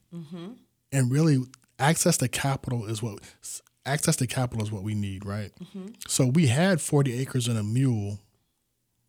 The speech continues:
Speaker 2: on the table, but it was pulled back because the Southern farmers were like, "There's no way you're gonna take the same property that they once worked and I'm gonna give them the,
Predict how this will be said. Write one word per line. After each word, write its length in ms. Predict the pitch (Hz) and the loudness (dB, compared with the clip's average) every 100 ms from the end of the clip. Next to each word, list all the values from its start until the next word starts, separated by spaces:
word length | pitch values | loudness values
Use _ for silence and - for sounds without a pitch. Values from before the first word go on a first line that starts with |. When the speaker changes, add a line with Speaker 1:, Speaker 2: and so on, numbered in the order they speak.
| _ _ - - | _ _ -20 -6
Speaker 2:
on 200 | 123 123 | -2 0
the 80 | 113 | -2
table, 500 | - 123 104 90 95 - _ _ _ _ _ _ _ _ _ _ - - _ | -2 -2 -2 -8 -14 -18 _ _ _ _ _ _ _ _ _ _ -20 -20 _
but 120 | 131 | 4
it 40 | 131 | 4
was 160 | 120 | 4
pulled 380 | - - 127 120 | 0 0 0 0
back 280 | 123 131 - | 0 -2 -4
because 480 | 120 110 113 104 104 | -6 -4 -4 -4 -6
the 120 | - | -6
Southern 560 | 101 - 143 147 120 110 _ _ - | -2 0 0 0 -2 -6 _ _ -20
farmers 540 | - 143 160 123 113 | -6 0 0 0 -4
were 60 | 110 | -4
like, 320 | 104 98 - - - - _ _ | -6 -6 -8 -18 -20 -20 _ _
"There's 160 | 131 127 | -4 -2
no 220 | 135 147 | 0 2
way 240 | 139 147 143 | 2 2 2
you're 180 | 123 120 | 0 -2
gonna 180 | 117 | -4
take 380 | 110 - 117 107 | -4 -4 -4 -4
the 100 | 123 | -6
same 320 | - - 117 | -4 -2 -2
property 480 | 110 127 123 117 107 | -2 -2 -4 -4 -4
that 260 | 104 98 95 _ _ _ - | -4 -6 -8 _ _ _ -6
they 140 | 117 | -2
once 340 | 120 117 104 - | 0 -2 -4 -4
worked 340 | 110 117 110 | -4 -4 -4
and 100 | 113 | -6
I'm 80 | 110 | -4
gonna 80 | 110 | -4
give 320 | 104 117 110 | -2 -2 -2
them 220 | 107 107 | -2 -2
the, 100 | 104 | -4